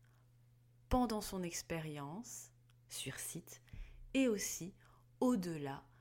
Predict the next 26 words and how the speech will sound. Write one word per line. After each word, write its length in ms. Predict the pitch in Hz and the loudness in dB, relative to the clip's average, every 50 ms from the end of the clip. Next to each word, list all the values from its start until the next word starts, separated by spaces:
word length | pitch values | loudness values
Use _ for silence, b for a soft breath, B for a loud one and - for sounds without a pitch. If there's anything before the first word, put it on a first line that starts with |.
| b b b | b b b
lorsqu'il 400 | - 196 190 - - - - 156 | -4 -2 -2 -2 -2 -2 -4 -4
rentre 320 | 156 - 165 170 - - | -4 -4 -6 -4 -4 -4
chez 220 | 160 - - 147 135 | -4 -4 -4 -4 -6
lui. 120 | - - - - - - - - - - - - b b b b b b b b b | -8 -10 -16 -20 -20 -20 -20 -20 -20 -20 -20 -20 b b b b b b b b b
Deuxième 560 | 202 196 220 349 381 339 247 226 190 175 175 | -2 4 6 6 6 6 6 4 2 2 0
chose, 540 | 165 - - - 139 131 135 156 180 - - - - - - - - - - - - - - | -2 -4 -4 -4 -4 -6 -6 -8 -10 -12 -16 -20 -20 -20 -20 -20 -20 -20 -20 -20 -20 -8 -4
essayez 680 | 320 311 294 - - - 240 220 190 160 156 156 165 196 - b b b b b b b | -2 -2 0 0 2 2 4 4 4 2 -2 -4 -6 -8 -12 b b b b b b b
de 160 | 214 185 220 | 0 2 2
vous 220 | 214 208 208 220 214 | 2 2 0 0 0
demander 680 | 190 180 220 262 269 247 208 185 170 143 135 - - - - - - B B B B B B B B | 2 2 4 6 6 6 4 2 0 -2 -4 -6 -8 -12 -20 -20 -20 B B B B B B B B
ce 180 | - - - 214 | -6 -4 -4 -4
qui 280 | - - - 247 262 | -2 -2 0 2 4
est 60 | 302 285 | 4 4
vraiment 320 | 226 202 196 196 226 262 | 2 2 2 2 4 4
le 140 | 240 185 143 | 4 2 0
plus 420 | - - - 151 147 143 143 185 | -2 -6 -4 -4 -2 0 4 4
intéressant 680 | 220 254 247 254 - 233 226 202 202 196 - - 208 208 | 6 6 4 4 4 4 4 4 4 2 0 -2 -4 -4
pour 160 | 202 - 180 | -4 -4 -4
votre 340 | 156 151 151 143 - - 151 | -2 -2 -2 -2 -2 -4 -6
public 540 | 135 - - - 233 202 151 139 131 139 - | -8 -4 -2 -2 0 0 -2 -4 -6 -6 -8
cible 440 | - - - - 123 123 160 202 220 B B B B B B B B B - | -10 -10 -8 -6 -6 -6 -6 -6 -8 B B B B B B B B B 2
et 100 | 185 185 | 4 4
non 160 | 202 220 220 | 4 4 4
pas 180 | 220 277 285 277 | 6 4 4 4
pour 320 | 277 - 175 160 151 151 | 2 -4 -6 -4 -4 -4
vous. 140 | 143 135 | -4 -6